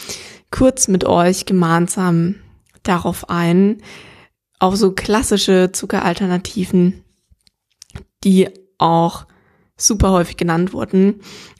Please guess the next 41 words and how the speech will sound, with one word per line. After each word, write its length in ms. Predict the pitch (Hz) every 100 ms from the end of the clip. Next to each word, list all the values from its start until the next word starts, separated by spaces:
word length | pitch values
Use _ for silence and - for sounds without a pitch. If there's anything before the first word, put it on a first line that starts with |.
| -
Und 420 | 202 202 - -
die 80 | 170
erste 360 | 220 214 -
ist 160 | 175 -
Kokosblütenzucker. 960 | - - 185 - 170 180 - - - - 233 - - - _ -
Und 400 | 185 180 175 180
Kokosblütenzucker 720 | 196 208 - 202 190 190 190
hat 100 | 180
ja 120 | 180 - -
vor 180 | - 190
ein 60 |
paar 240 | - 196 202
Jahren 320 | 185 185 202
schon 160 | 208
so 80 | 190
einen 220 | 185 196
Hype 360 | 190 190 190 -
bekommen 520 | - - 196 202 220 - - - - - - -
und 420 | 190 196 190 196 _
wird 260 | 190 208
noch 140 | 208 220
immer 300 | 208 214 208
ganz, 240 | 190 180 -
ganz 260 | 180 -
häufig 400 | 185 175 - -
als 520 | - 175 170 - - - - - _
gesünderes 720 | 196 175 190 180 175 180 - -
Süßungsmittel 600 | - 202 226 - 220 214
angepriesen, 880 | 196 202 202 - 196 196 196 196
auch 180 | 202 196
ganz, 180 | 185 180
ganz 180 | 180 180
häufig 260 | 180 196
in 100 | 185
verschiedenen 380 | 185 202 196 208
Rezepten 400 | 208 208 190 190
genutzt, 480 | 190 185 180 - -
die 60 | 185
dann 180 | 180
eben 240 | 175 175 180
als 360 | 92 95 -